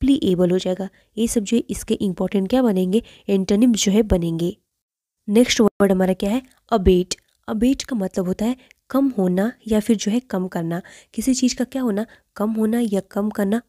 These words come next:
उसको हम लोग क्या कहते हैं, अबेट जो है कहते हैं।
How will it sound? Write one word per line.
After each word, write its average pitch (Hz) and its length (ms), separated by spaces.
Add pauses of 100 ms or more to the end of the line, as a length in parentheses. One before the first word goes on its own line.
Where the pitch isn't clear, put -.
(120)
उसको 208 260
हम 202 60
लोग 196 100
क्या 240 120
कहते 202 260
हैं, 233 120 (300)
अबेट 208 400
जो - 180
है 208 120
कहते 185 360
हैं। 175 160